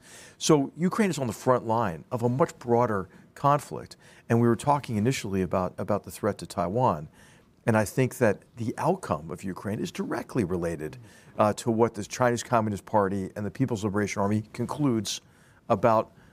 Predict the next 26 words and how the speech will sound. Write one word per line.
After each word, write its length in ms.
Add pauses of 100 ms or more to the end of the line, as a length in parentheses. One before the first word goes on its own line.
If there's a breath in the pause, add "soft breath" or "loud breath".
whether 340
or 100
not 200
they 100
could 140
succeed 400
in, 160
in 100
Taiwan. 520 (100)
And 100
so 300 (360 loud breath)
I 80
think 260
it, 260
it's 200 (180)
immensely 600
important 640 (340 soft breath)
to 360
restore 640
peace 560 (440 soft breath)
through 340 (340)
assisting 500
the 60
Ukrainians 440
in 260
winning. 440